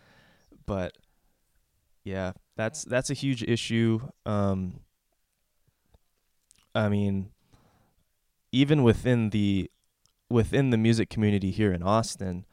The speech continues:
um, like, like, rep-, representation is also a really huge issue. Um, like, f-, a lot of, a lot of black and brown communities, um, or at least a lot of black and brown musicians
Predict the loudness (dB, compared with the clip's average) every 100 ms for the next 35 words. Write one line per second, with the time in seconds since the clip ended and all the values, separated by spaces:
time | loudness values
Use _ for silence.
0 | _ _ _ _ -6 -4 -2 -6 -14 _
1 | _ _ _ _ _ _ -14 -6 -4 -4
2 | -8 -20 _ _ _ -20 _ _ _ _
3 | _ _ _ _ _ _ -2 2 2 0
4 | -2 2 4 4 2 2 2 2 0 0
5 | 2 0 0 -2 0 2 2 0 -4 -8
6 | -6 -8 -8 -6 -6 -6 -10 _ -8 -6
7 | -6 -8 -10 -8 -8 -12 -20 -20 -20 -4
8 | 0 2 2 0 -6 -2 4 4 6 4
9 | 2 -2 0 -2 -2 -4 -2 -2 -4 -6
10 | -12 _ _ _ _ -14 0 2 2 0
11 | -8 _ -20 -20 -20 -20 -14 -14 -6 -4
12 | -4 -8 -4 0 0 0 -4 -4 -4 -2
13 | 0 0 -2 -4 -6 -10